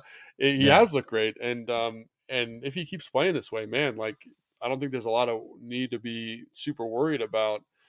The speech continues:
Speaker 1: uh, the linebacker group, man, 'cause he, he, I, I forget how sneaky good of an athlete he is. He's very twitchy.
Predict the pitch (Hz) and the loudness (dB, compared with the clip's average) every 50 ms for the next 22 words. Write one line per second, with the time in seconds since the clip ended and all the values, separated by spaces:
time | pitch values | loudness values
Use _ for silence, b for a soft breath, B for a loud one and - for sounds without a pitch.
0 | b b b b b - 113 117 110 110 107 110 139 170 156 123 104 - 107 101 | b b b b b -6 -4 -4 -2 -2 0 0 0 2 2 0 -2 -2 -10 -10
1 | 104 110 110 - - 120 120 - - 104 - - 147 143 127 - _ _ _ _ | -10 -12 -12 -6 -4 -4 -4 -4 -6 -12 -8 -8 -8 -8 -8 -12 _ _ _ _
2 | _ _ 131 131 156 170 175 175 - - - - - - - - 110 123 - - | _ _ -8 -6 -6 -4 -6 -6 -8 -10 -16 -20 -20 -20 -20 -14 -12 -12 -12 -10
3 | - 113 135 160 156 - - 156 123 123 139 147 139 - 117 120 113 - - 131 | -2 -2 -2 0 0 -4 -6 -4 0 0 0 0 0 0 -2 -2 -2 -2 -4 -6
4 | 135 131 - 127 117 110 123 120 117 107 107 107 110 113 110 - 113 113 104 104 | -6 -8 -8 -14 -6 -4 -2 -2 -2 -4 -2 -2 -2 -2 -4 -6 -14 -14 -12 -12
5 | 107 104 110 113 - - - _ _ _ _ _ _ _ - 113 104 101 117 127 | -10 -10 -10 -12 -14 -18 -20 _ _ _ _ _ _ _ -16 -14 -10 -2 0 2
6 | 135 139 135 - - 135 131 - - 131 127 127 127 123 | 2 2 0 -2 -2 -2 -2 -2 -2 -4 -2 -4 -4 -6